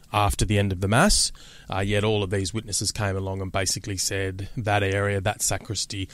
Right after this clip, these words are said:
is a hive of activity. Uh, there's people everywhere. It just couldn't have happened. So basically what the High Court has said is that the Court of Appeal got it wrong in just, uh, in, in asking themselves whether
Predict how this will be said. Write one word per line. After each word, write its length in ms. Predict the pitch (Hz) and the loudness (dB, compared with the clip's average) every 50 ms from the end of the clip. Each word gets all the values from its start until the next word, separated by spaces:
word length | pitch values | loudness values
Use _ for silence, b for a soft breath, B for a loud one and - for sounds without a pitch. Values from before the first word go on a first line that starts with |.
| B B B | B B B
is 140 | B 107 - | B -2 -2
a 60 | 104 | -2
hive 340 | 90 87 120 117 113 110 101 | 2 6 6 8 8 8 6
of 100 | 101 95 | 4 2
activity. 800 | 98 - - - - 104 95 98 90 98 98 98 98 98 90 - - - 92 | 0 -2 0 0 0 2 2 0 0 0 0 0 0 -2 -4 -6 -8 -10 -8
Uh, 140 | - 95 95 | -6 -6 -6
there's 180 | 95 98 92 - | -4 -6 -6 2
people 340 | - - 123 - - 95 | 4 4 6 6 4 0
everywhere. 560 | 92 92 92 98 98 95 95 95 95 95 95 92 B B B B | 0 0 0 0 0 0 0 0 0 0 0 -2 B B B B
It 140 | - 101 - | -6 -4 -2
just 160 | - - - | 0 2 2
couldn't 180 | - - 92 90 | 2 2 2 0
have 120 | 87 - | -4 -4
happened. 440 | - 87 - - - - - - - - - - - - - - - - - - - - - - - - B B B B B B B B B B | -4 -2 -2 -2 -2 -2 -4 -10 -12 -14 -20 -20 -20 -20 -20 -20 -20 -20 -20 -20 -20 -20 -20 -20 -20 -20 B B B B B B B B B B
So 260 | B - - 143 131 120 | B 0 4 4 4 4
basically 600 | 113 - - 180 185 208 208 - - 170 135 135 | 2 2 4 6 6 8 6 6 6 6 6 6
what 160 | 123 107 104 | 4 4 2
the 120 | - 110 | 0 0
High 180 | 98 117 107 107 | 2 4 4 4
Court 240 | - - 113 104 98 | 4 2 0 0 2
has 100 | 98 - | 0 0
said 380 | - - 120 113 113 107 104 | 2 4 4 6 4 4 2
is 120 | 113 104 101 | 0 0 -2
that 120 | 120 110 | -2 -4
the 60 | 101 | -6
Court 260 | - - 143 143 135 | 2 4 6 6 8
of 80 | 123 110 | 6 4
Appeal 300 | 110 90 117 110 104 101 | 4 4 4 4 4 2
got 220 | 95 - 117 107 | 2 2 2 2
it 180 | 104 104 104 - - - | 2 0 -2 -4 -10 -12
wrong 640 | 117 98 101 104 107 104 98 95 95 113 151 175 170 | -6 -2 0 2 2 4 2 2 0 -2 -2 -2 -2
in 320 | - 113 104 104 101 92 | -2 -2 -2 -2 -2 -2
just, 480 | 90 - 120 107 107 104 - - - - - - | -2 0 2 2 2 2 2 0 -2 -2 -10 -6
uh, 160 | - 107 107 113 | -4 -4 -4 0
in, 320 | 120 113 110 104 104 104 110 | 0 0 2 2 0 -2 -2
in 260 | - 117 110 104 107 | 0 0 0 2 4
asking 480 | 110 113 113 113 - - - 107 104 | 4 4 4 4 2 0 -2 -4 -4
themselves 880 | 101 98 98 98 - - 107 101 101 101 98 98 98 98 98 - - - b b b b b b b | -4 -4 -2 -2 0 0 0 0 0 -2 -2 -4 -4 -4 -4 -6 -6 -6 b b b b b b b
whether 760 | - 120 104 113 113 113 104 107 107 101 98 98 101 113 - | -10 -2 2 4 4 4 4 4 2 2 2 0 -4 -6 -10